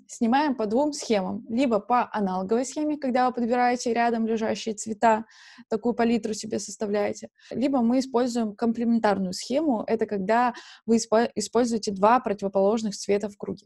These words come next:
Подобрали цвета, подобрали палитру, собираем реквизит. Думаем, что мы хотим снимать предметку, какие-то детали, может быть, портрет человека, может быть, человека в среде, может быть, просто природу, может быть, уточек, листья,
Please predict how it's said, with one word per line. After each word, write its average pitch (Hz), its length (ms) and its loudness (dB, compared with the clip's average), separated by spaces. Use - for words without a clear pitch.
Подобрали 262 480 4
цвета, 247 420 2
подобрали 233 480 4
палитру, 226 520 2
собираем 233 460 4
реквизит. 208 600 0
Думаем, 262 320 2
что 233 140 -4
мы 233 100 4
хотим 233 240 0
снимать 240 480 0
предметку, 226 640 0
какие-то 226 380 -2
детали, 226 680 4
может 214 340 -2
быть, 208 220 -2
портрет 233 420 -2
человека, 220 520 -2
может 196 240 -4
быть, 180 100 -10
человека 202 360 0
в 202 40 -12
среде, 240 460 0
может 214 280 -2
быть, 208 140 -2
просто 208 280 -4
природу, 233 640 2
может 190 280 -2
быть, 202 180 -6
уточек, 247 440 -4
листья, 226 540 0